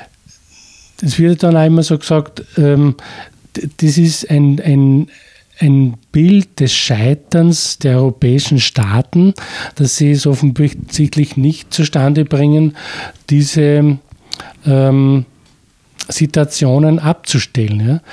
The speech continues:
Jetzt ist natürlich die Frage, ist es tatsächlich ein Scheitern? Also gibt es den Willen, diese Lager entsprechend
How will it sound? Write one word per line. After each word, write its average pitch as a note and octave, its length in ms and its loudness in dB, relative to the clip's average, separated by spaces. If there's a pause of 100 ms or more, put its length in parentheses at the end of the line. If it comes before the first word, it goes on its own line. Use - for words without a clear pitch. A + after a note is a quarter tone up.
(320)
Jetzt - 200 -4
ist E3 100 2
natürlich E3 560 -2 (1200)
die D3+ 80 0
Frage, C#3+ 640 0 (240)
ist D3 220 -2
es D3+ 120 -2
tatsächlich D3+ 760 -2
ein D#3+ 160 2
Scheitern? F3+ 680 0 (840)
Also D3+ 420 2 (140)
gibt - 280 -2
es F3+ 200 0
den E3+ 260 0
Willen, E3 540 0
diese D#3 320 0
Lager C#3 580 0 (520)
entsprechend C3 960 -2